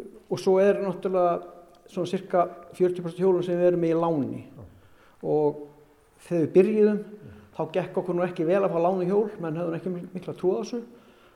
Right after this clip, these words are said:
Speaker 1: En eftir að þe-, menn eru búin að koma og skoða og sjá að þetta er svona alvöru safn, þá, þá hefur það verið, það er eiginlega snúið upp stubb í andhverfu sína. Það er nú bara stundum erfiðara að losna við hjólin þegar við viljum kannski skipta út.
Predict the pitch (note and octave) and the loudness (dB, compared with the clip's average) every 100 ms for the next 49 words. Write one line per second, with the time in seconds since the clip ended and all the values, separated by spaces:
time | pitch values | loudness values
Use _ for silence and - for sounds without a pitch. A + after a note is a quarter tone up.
0 | - D#3 D#3 - - - - _ _ _ | -8 -4 -4 -6 -12 -20 -20 _ _ _
1 | _ _ _ _ _ F3+ F3+ - - F#3+ | _ _ _ _ _ -6 -6 -10 -6 -2
2 | F3 E3+ F#3 F#3 F3 F3+ E3+ E3+ E3 D#3+ | -2 -2 -4 -4 -4 -4 -4 -4 -6 -4
3 | F#3 E3 - - F#3 G#3 D3+ E3 E3+ F3 | -4 -4 -6 0 0 0 0 2 2 0
4 | E3 - D#3+ D#3 C#3+ D#3+ - - - D3 | -2 -4 -4 -2 -2 -4 -12 -16 -10 -6
5 | C#3 C3+ - - - - D3 D#3+ D3+ - | -6 -6 -8 -12 -14 -20 -12 -10 -8 -6
6 | D#3+ D3 D3+ C#3+ D#3+ D3+ D3+ D3 - - | -4 -4 -6 -6 -8 -6 -8 -12 -20 -20
7 | - _ _ - D3+ D3 C#3+ C#3+ E3 D#3 | -20 _ _ -6 -2 0 -2 -4 -4 -2
8 | D3 - - D#3 E3 F3 F3+ E3+ D#3 B2+ | -4 -10 -10 -4 -4 -4 -6 -4 -4 -4
9 | A#2+ C#3 C#3 C#3 C#3+ - - - - C#3 | -2 -2 0 -2 -4 -10 -18 -14 -8 -8
10 | C3+ D3 C#3+ D3+ D#3+ E3+ D3+ D3+ F#3+ - | -4 -4 -4 -4 -2 -2 -2 -2 -4 -4
11 | D3 F#3+ C#3 - - - _ _ _ _ | -4 -2 -6 -10 -20 -20 _ _ _ _
12 | - F#3+ D3+ C3 D3+ D3 D#3 D#3 D3+ D#3 | -2 0 0 -2 0 2 4 2 -2 -6
13 | D3+ - F3+ - F#3+ - - | -4 -2 -2 0 -2 -4 -10